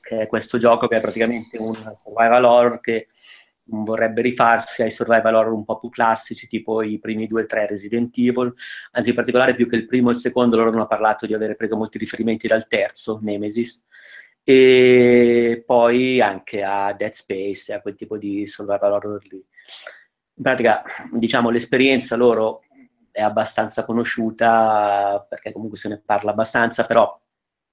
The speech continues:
la ricordo, loro erano un team che stava facendo un remake amatoriale di Resident Evil due. Non era pensato per il mercato, ma per la distribuzione gratuita. In pratica,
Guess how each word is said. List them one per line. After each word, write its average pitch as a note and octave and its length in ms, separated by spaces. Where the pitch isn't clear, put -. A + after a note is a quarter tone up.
la F#2+ 100
ricordo, G#2 580
loro A#2+ 420
erano A#2 240
un A#2+ 160
team A#2+ 300
che A#2+ 80
stava A#2 180
facendo A2+ 320
un G#2+ 60
remake A#2+ 300
amatoriale A#2+ 420
di C3+ 80
Resident G#2+ 380
Evil G2+ 240
due. F#2+ 320
Non G#2+ 160
era - 160
pensato A#2+ 340
per A#2 100
il A#2+ 60
mercato, A#2+ 560
ma A2+ 160
per G#2+ 180
la G#2+ 80
distribuzione G#2 500
gratuita. G2 640
In A#2+ 60
pratica, A#2+ 600